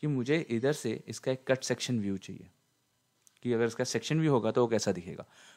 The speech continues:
तो उसके लिए इधर से एक ऑप्शन है सेक्शन व्यू करके, इस पे जाते हैं। इसमें डायनामिक ऑप्शन को हम लोग सिलेक्टेड रखेंगे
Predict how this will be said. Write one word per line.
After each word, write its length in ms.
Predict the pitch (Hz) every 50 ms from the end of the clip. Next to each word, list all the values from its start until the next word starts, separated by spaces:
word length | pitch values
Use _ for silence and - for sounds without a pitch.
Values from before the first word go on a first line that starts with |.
| _ _
तो 60 | -
उसके 180 | 117 - - 139
लिए 120 | 143 147
इधर 140 | 139 135 139
से 100 | 135 143
एक 80 | 143 127
ऑप्शन 280 | 117 110 - - 127
है 60 | 127 131
सेक्शन 360 | - - 107 - - 127 123
व्यू 180 | 104 110 120 123
करके, 300 | 135 127 120 - - 170 165 - _ _ -
इस 120 | 101 -
पे 100 | - 123
जाते 260 | 117 120 113 110 - 147
हैं। 80 | 185 - _ _ _ _ _ _ _ _ -
इसमें 280 | 147 - - 135 120
डायनामिक 420 | 107 107 104 107 123 135 147 143 -
ऑप्शन 260 | 135 123 - - 139
को 60 | 135
हम 60 | 131
लोग 100 | 131 131
सिलेक्टेड 420 | - - 120 110 107 - 123 113 107
रखेंगे 340 | 101 - - 101 101 151